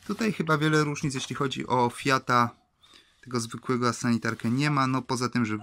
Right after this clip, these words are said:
właśnie układamy tutaj tak jakby łóżko z tyłu. Mm, no i tą część taką kombi. Ta sanitarka ma już dwa lusterka. Jest to pierwsze auto w kolekcji legendarnych aut P R L z dwoma lusterkami.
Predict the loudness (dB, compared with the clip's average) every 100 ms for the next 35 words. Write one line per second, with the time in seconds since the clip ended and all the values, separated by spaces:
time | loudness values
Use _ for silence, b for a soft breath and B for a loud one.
0 | -4 -4 -2 -4 -2 -2 -2 -2 -4 -6
1 | -8 -8 -4 -2 -2 -2 0 -2 0 0
2 | 2 4 2 -2 b b b b b _
3 | -12 -8 -4 -4 -6 B B B B B
4 | B -20 -10 -2 0 0 0 -2 0 0
5 | 0 -4 -2 0 0 -4 -4 0 2 2
6 | 4 4 2 -8 B B B B B B
7 | _ _ -20 -20 _ -20 _ _ _ _
8 | _ _ _ _ _ _ -6 -4 -2 0
9 | 0 0 -4 -2 0 -2 -2 0 0 0
10 | -4 -4 -2 -2 -2 -6 -2 0 0 0
11 | 0 -2 -4 -4 -6 -8 -8 -8 -10 -8
12 | -8 b b b b _ -10 -6 -4 -4
13 | -4 -2 -4 -2 -2 -2 -4 -6 -6 -6
14 | -6 -10 -12 -8 -4 0 2